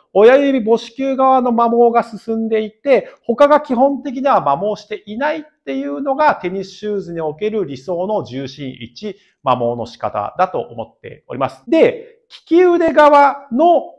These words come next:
足、まあ、大体は右利きだと思うので、右足の摩耗が左に比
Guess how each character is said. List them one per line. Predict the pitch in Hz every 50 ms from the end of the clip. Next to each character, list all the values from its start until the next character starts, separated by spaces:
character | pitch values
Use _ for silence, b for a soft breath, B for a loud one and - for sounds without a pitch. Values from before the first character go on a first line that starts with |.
| _ _ _
足、 | - 127 - - - 131 120 117 - -
ま | 240 139
あ、 | 127
大 | 131 147 196 - -
体 | -
は | - -
右 | 120 120 120 120 117 123
利 | 127 123
き | _ _ _ _ - 143
だ | 135 123
と | - 123
思 | 104 101 101 113 110 101
う |
の | 92 101 107
で、 | 139 156 123 107
右 | 127 165 214 269 339 403 440
足 | 440 427 - - - 370
の | 403
摩 | 370 262 214 202 208
耗 | 214 233 240 240 240
が | 233 294 302 247 -
左 | - - 196 196 226 233 247 247
に | 247 240
比 | 247